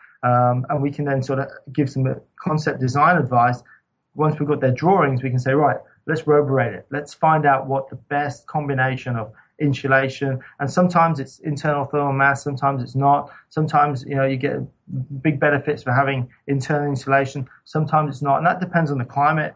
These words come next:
Have you got a hot house? Have you got a cold house? Do we need it to, to vent? Um,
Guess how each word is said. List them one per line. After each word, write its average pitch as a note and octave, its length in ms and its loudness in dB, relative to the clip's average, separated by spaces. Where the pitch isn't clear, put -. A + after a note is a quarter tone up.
Have D3 160 -8
you C#3+ 60 -4
got C#3 100 0
a A#2+ 60 0
hot - 240 0
house? D3 240 0
Have C#3+ 100 -6
you C#3+ 60 -4
got C3 140 0
a - 40 -10
cold D3+ 300 -2
house? C#3+ 320 0
Do D3 60 2
we D3 80 4
need D3 200 0
it C#3 140 -4
to, C3+ 160 -2
to B2+ 140 -4
vent? C#3+ 440 0
Um, C#3 360 2